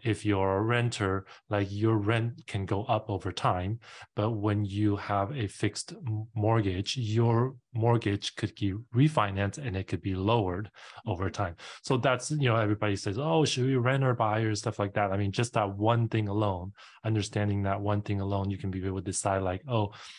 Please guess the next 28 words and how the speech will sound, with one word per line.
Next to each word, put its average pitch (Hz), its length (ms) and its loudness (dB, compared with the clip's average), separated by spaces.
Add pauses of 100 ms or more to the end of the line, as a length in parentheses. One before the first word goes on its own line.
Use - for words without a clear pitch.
(140)
you 110 80 0
know, 101 260 0 (260)
my 98 280 0 (380)
landlord 135 400 4
can 117 140 4
raise 113 240 6
the 113 80 2
rent 113 200 2
on 104 100 0
me 104 160 0
anytime, 104 580 0 (200)
but 117 140 -6
the 120 80 0
mortgage, 110 540 2
it 104 40 -8
stays - 400 -2
fixed." - 360 -2
And 95 80 -4
that's 92 180 -4
why 95 80 0
we 95 140 -2
have 92 160 -2
thirty-year 127 480 4
fixed - 380 -4
mortgages. 110 540 0
We 98 60 -6
have 92 160 -6
fifteen-year 110 640 0